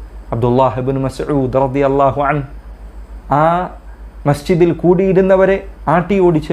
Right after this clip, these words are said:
ഇബ്നു മസ്ഊദ് റളിയല്ലാഹു അൻഹു, അദ്ദേഹം എങ്ങാനും നിങ്ങളുടെ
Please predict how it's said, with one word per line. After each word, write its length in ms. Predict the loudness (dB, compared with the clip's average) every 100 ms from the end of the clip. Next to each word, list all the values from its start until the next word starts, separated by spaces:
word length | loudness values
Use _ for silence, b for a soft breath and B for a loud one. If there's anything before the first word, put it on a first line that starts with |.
| -2
ഇബ്നു 200 | 0 0
മസ്ഊദ് 600 | -4 -4 0 4 4 4 2
റളിയല്ലാഹു 540 | 2 2 2 2 0 -4
അൻഹു, 140 | -6 -10 B B B -8 -6
അദ്ദേഹം 380 | 0 0 0 -2
എങ്ങാനും 380 | -2 -2 -2 -4 -6 B B -10 -2
നിങ്ങളുടെ 320 | 0 2 2